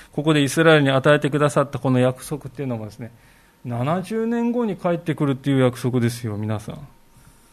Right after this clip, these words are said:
「あ、なんか随分気の長い話ですね」、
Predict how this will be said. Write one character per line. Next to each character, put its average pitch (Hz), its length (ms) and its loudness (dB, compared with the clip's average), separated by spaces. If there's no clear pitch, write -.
「あ、 117 80 -4
な 139 120 4
ん 170 60 0
か 127 100 -6
随 170 240 -2
分 135 200 -2
気 - 240 -14
の 160 140 -2
長 196 280 0
い 190 80 0
話 160 360 -2
で 151 100 -4
す 131 60 -6
ね」、 135 340 0